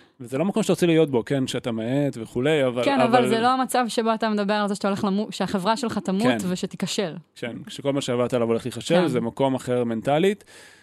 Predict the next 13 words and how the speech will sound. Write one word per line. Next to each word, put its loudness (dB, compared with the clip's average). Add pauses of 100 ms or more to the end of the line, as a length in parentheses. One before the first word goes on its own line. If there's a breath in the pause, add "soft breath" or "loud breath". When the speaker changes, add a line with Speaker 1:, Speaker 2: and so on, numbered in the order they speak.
(220 loud breath)
Speaker 1:
וזה -4
גם 2
עזרה 2
מאוד 2
טובה 2
מהכספים, -2
שאתה -6
יכול 0
כאילו 0
לקבל -2
איזושהי 0
אינדיקציה 0
ל-, -4